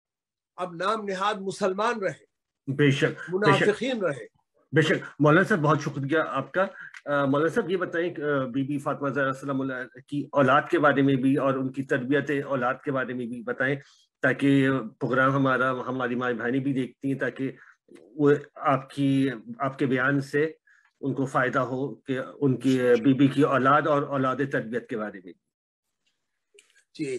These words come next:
Speaker 1: अल्हम्दुलिल्लाह के शह-, शहजादी के जो अल्लाह ताला ने जो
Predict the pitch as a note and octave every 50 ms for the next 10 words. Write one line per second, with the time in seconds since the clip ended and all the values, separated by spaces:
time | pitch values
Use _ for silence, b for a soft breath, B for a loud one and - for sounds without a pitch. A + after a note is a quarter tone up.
0 | - _ _ _ _ _ _ _ _ - A3+ G3+ - A3 C4+ C#4 C4+ A3+ A#3 B3
1 | A#3 A3 G#3 - A3 G#3 F#3+ F3 D#3+ - _ _ - - - F3+ F3 - C#3+ -
2 | F3 E3+ E3+ D#3+ F#3+ G3 A3 C#4+ D4 G#3 G3+ F#3 F#3+ G#3+ G#3+ - - B B B
3 | B B _ C#3 F#3+ - - - - E3 F3 F3 F#3 G#3+ G#3 E3+ - E3 E3+ G3
4 | A3+ A3 G3 F#3+ G#3 G#3+ F3+ F#3+ F#3+ F#3+ F#3+ F#3+ F#3 F#3 F3